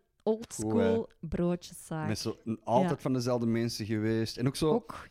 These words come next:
Speaker 1: dat is cool.
Speaker 2: En die zijn ook zo, die hebben dat al, ik zweer het, die hebben dat al volgens mij al zeker tien jaar.
Speaker 1: Ja.
Speaker 2: En die zijn nog steeds even traag met hun broodjes smeren. En ik vind dat zalig.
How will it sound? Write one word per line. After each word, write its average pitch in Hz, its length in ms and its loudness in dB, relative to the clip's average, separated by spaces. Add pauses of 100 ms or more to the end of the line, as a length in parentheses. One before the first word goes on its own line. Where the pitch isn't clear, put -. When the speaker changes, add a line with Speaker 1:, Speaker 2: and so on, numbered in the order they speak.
Speaker 1:
dat 202 140 -2
is - 160 -12
cool. 175 260 -6
Speaker 2:
En 165 140 6
die 165 100 2
zijn 160 180 -4
ook - 140 -2
zo, 202 360 2
die 123 160 0
hebben 147 200 2
dat 156 100 -2
al, 147 380 2 (400)
ik - 140 -6
zweer 120 580 0
het, 107 100 -2 (120)
die 117 120 -2
hebben 110 180 2
dat 107 160 2
al 90 120 -8 (200)
volgens 113 320 0
mij 113 160 0
al 104 100 0
zeker 98 460 -2
tien 101 200 -2
jaar. 92 380 -2 (180)
Speaker 1:
Ja. 175 160 -6
Speaker 2:
En 113 120 2
die 110 100 0
zijn 110 120 0
nog 95 80 -2
steeds - 500 -2
even 113 360 2
traag 101 300 -2
met 107 100 0
hun 98 100 0
broodjes 104 300 -4
smeren. 107 280 -2
En 107 60 -6
ik 101 100 -6
vind 98 140 -6
dat 92 100 -2
zalig. 95 760 -2